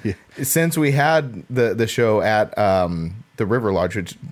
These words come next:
Speaker 2: didn't have any grass, that sprouted, like, a whole thing of people bringing in fake grass
Speaker 1: The,
Speaker 2: and
Speaker 1: oh,
Speaker 2: stuff
Speaker 1: yeah,
Speaker 2: like
Speaker 1: late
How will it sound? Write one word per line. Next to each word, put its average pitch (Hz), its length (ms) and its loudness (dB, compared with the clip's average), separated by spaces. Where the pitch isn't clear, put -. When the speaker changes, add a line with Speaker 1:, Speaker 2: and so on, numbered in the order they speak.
Speaker 2:
didn't 110 200 0
have 107 140 0
any 95 60 -2
grass, 104 280 0
that 110 180 0
sprouted, 110 440 0
like, 101 180 -2
a - 60 0
whole 113 160 2
thing 110 220 -4
of 98 100 -8
people 104 200 -4
bringing 113 360 -2
in 104 140 -2
fake 110 260 -2
grass 104 380 0
Speaker 1:
The, 131 40 2
Speaker 2:
and 131 80 2
Speaker 1:
oh, 147 80 4
Speaker 2:
stuff 170 120 4
Speaker 1:
yeah, 127 40 -2
Speaker 2:
like 95 160 0
Speaker 1:
late 175 220 0